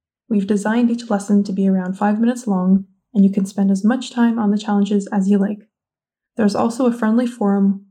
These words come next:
where you can share the photos you take and get constructive feedback from others on the course. Kevin's professional photography experience is extensive.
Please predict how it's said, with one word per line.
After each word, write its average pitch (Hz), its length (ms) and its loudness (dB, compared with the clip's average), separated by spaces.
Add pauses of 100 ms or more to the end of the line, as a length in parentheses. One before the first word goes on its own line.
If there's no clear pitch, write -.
where 202 120 0
you 196 80 0
can 202 140 -4
share 208 240 -2
the 214 80 0
photos 208 380 0
you 208 60 -6
take 196 440 -2
and 202 100 4
get - 200 -6
constructive 214 580 -2
feedback 196 400 0
from 202 200 -4
others 196 280 0
on 190 160 0
the 202 60 4
course. - 500 -6 (840)
Kevin's 240 360 -2
professional 214 520 -2
photography 202 520 -2
experience 196 540 0
is 196 180 -2
extensive. 196 760 -2